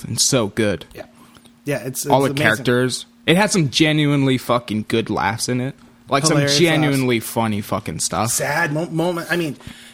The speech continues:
Speaker 2: tear-jerking moments for sure.
Speaker 1: Yeah, really brutal. A lot
Speaker 2: Yeah.
Speaker 1: of, like, animal cruelty.
Speaker 2: Yeah, and it's just, like, beyond, like, 'cause it's, like,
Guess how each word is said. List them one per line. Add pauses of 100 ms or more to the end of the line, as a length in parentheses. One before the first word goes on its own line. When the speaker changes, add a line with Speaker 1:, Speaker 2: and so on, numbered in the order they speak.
(260)
Speaker 2:
tear-jerking
moments
for
sure. (640)
Speaker 1:
Yeah,
really
brutal. (120)
A
lot
Speaker 2:
Yeah.
Speaker 1:
of,
like,
animal
cruelty. (120)
Speaker 2:
Yeah,
and
it's
just,
like, (560)
beyond,
like,
'cause
it's,
like,